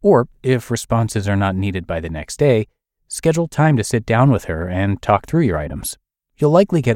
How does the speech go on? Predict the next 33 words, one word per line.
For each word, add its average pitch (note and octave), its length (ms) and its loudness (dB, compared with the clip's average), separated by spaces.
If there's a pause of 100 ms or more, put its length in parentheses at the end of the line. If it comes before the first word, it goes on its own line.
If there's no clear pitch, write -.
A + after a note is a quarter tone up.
all C#3+ 180 0
the D3+ 140 2
answers A#2+ 300 0
you G2+ 100 2
need E2 260 -2 (260)
with - 180 -6
no G#2 260 2
additional F#2+ 400 0
emails E2+ 480 -2
in F2 80 -4
her F#2 400 0
or F#2+ 400 -6
your G#2+ 500 0
inbox. A#2+ 560 0 (680)
These A3+ 180 -2
are E3 60 -2
just D#3+ 240 -4
a C3+ 60 -2
few A2 160 2
examples. F2 560 -4 (240)
You F#3 80 -2
get D#3+ 140 2
the F#2+ 120 -2
idea. D2+ 380 -6 (640)
Here's G3+ 260 0
my C3 160 4
challenge F#2+ 540 -4
to - 120 -8
you. D#2 220 -8 (640)
During E3 240 2
your F#3+ 100 2
day A#2+ 160 -2
today, D#2+ 380 -2